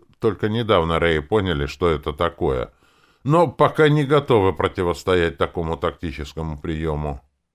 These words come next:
Допустим, минные поля. А что еще? Оказалось, что биномы использовали автоматические корабли для таранов.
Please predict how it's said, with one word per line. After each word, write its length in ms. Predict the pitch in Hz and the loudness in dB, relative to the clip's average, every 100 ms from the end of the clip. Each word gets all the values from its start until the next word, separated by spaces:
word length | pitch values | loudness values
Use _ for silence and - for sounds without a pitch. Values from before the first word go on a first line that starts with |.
| _ _ | _ _
Допустим, 760 | 64 69 73 - 120 - 110 92 | -10 -4 -4 -4 -8 -6 -8 -4
минные 500 | 85 90 90 90 87 | -4 -4 -4 -4 -6
поля. 760 | - 87 87 67 58 65 80 | -2 0 0 -2 -2 -2 0
А 40 | |
что 220 | 82 - 147 | -2 2 4
еще? 520 | 123 - 104 98 - _ _ _ _ _ - | 2 2 2 2 0 _ _ _ _ _ -8
Оказалось, 580 | 85 104 107 151 113 | -4 -2 -2 -2 -2
что 160 | - 90 | -4 -6
биномы 520 | 78 92 104 123 98 | -4 -4 -4 -6 -6
использовали 560 | 78 - 98 85 90 85 | -8 -4 -4 -2 -2 0
автоматические 960 | 78 - 85 87 87 76 76 - 78 | -2 -2 -4 -4 -6 -10 -10 -8 -8
корабли 500 | 71 80 82 87 127 | -6 -2 -2 -4 -6
для 340 | 87 65 76 85 | -8 -8 -8 -8
таранов. 680 | - 104 98 69 57 52 | -2 0 0 0 -2 -10